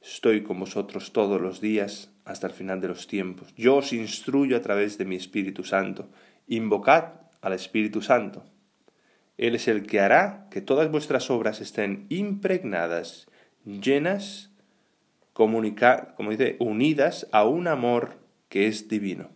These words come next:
Así, la última palabra de este Evangelio nos dice: "Esto os mando, esto os repito,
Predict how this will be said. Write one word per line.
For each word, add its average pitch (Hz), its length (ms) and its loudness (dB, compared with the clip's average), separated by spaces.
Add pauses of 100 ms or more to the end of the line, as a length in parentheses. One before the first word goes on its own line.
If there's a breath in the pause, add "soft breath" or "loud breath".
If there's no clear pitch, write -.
(2000)
Así, - 420 -10 (320)
la 95 120 -2
última 95 320 -2
palabra 92 320 2
de 92 60 -2
este 90 140 -8
Evangelio 90 380 -6
nos 87 120 -8
dice: - 340 -10
"Esto 180 240 0
os - 100 -8
mando, - 340 -6 (460)
esto 135 240 -2
os 131 80 0
repito, - 380 -8